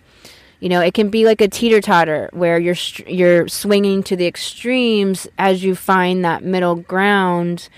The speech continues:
of where you wanna be, where you're learning and you need the contrast to show you things and to learn things.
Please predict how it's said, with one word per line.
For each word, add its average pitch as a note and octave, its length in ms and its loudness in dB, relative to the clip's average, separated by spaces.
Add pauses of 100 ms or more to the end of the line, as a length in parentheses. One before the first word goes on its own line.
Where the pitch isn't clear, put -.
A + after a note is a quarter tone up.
(340)
of F3 160 0
where F#3 160 4
you F3+ 140 4
wanna E3 200 -2
be, F#3 500 -6 (840)
where F3 560 0 (1120)
you're F3+ 240 0
learning F#3+ 880 0 (300)
and E3+ 460 -2
you F3 100 0
need F#3 240 2
the E3 80 0
contrast F#3 880 -2
to F3+ 80 -4
show F3 340 0
you F#3 240 4
things D#3+ 400 -2
and D#3+ 140 -4
to E3 80 -2
learn F#3 400 0
things. - 500 -14